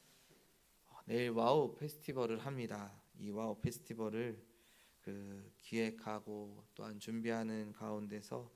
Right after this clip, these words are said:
가장 많이 염려되는 게 바로 이 날씨입니다. 날씨가 제일 중요한데 오늘 비가 이렇게 주룩주룩 <laughs> 오는 거 보면서 "아, 우리 전사님들의 마음 가운데 참 기도가 많이 필요하겠다"라는 생각이 들었습니다.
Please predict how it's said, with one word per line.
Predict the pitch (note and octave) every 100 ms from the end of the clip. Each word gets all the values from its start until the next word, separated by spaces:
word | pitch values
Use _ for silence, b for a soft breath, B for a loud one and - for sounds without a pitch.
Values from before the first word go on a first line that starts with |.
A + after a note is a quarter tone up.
| B B B B
가장 | - B2 C3 B2
많이 | A#2 A2+
염려되는 | G#2+ A2+ A#2 A2+ A2 G#2+
게 | G#2+
바로 | G2+ G2+
이 | G2+
날씨입니다. | G2 G#2 - G#2+ G2 F#2+ - - - b b b b -
날씨가 | G2+ - A2
제일 | G#2+ - G#2+
중요한데 | G#2 A#2 A#2 A2 G#2 G#2 B2+ - - b b b -
오늘 | G#2+ A2
비가 | - G#2 G#2+
이렇게 | G#2 G2+ G#2+ G#2 G#2
주룩주룩 | - - G2+ G2+ G2+ - A#2+ A2
<laughs> | A#2
오는 | A#2 A2+
거 | A2+
보면서 | A2+ G2+ F#2+ F#2+ A2 F#2+ B B B B
"아, | - G2+ G2+ G2+ G2 G2 G2+
우리 | G#2 A2
전사님들의 | A2 G#2+ G#2+ A2 G#2 G#2+ G#2
마음 | G2+ G2+ G2
가운데 | G#2 G2+ G2+ G2+ G2+
참 | - A#2+ A2+ B B B B
기도가 | A2+ A2+ A2
많이 | G#2+ G#2 G#2
필요하겠다"라는 | - - B2 A#2 A#2 A2+ G#2+ G#2+ G2+ G2+
생각이 | - A2 G#2+ G2 G2
들었습니다. | - G#2+ - G2 F#2 F#2+